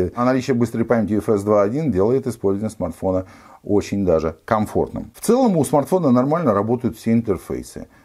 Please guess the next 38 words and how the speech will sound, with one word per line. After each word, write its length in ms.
Связь, 560
Wi-Fi, 680
Bluetooth, 840
ну 180
и 60
даже 240
G 160
P 100
S, 140
хоть 240
на 100
четверочку, 880
то 80
есть 140
не 120
так 220
быстро, 380
но 160
хватает 480
и 20
ведет 300
по 100
дорогам 440
ровно. 480
Следующим 420
плюсом 560
жирным 460
я 180
считаю 520
наличие 500
собственной 560
оболочки. 640
Мало 400
того, 420
над 260
ней 300
ребята 440
все-таки 540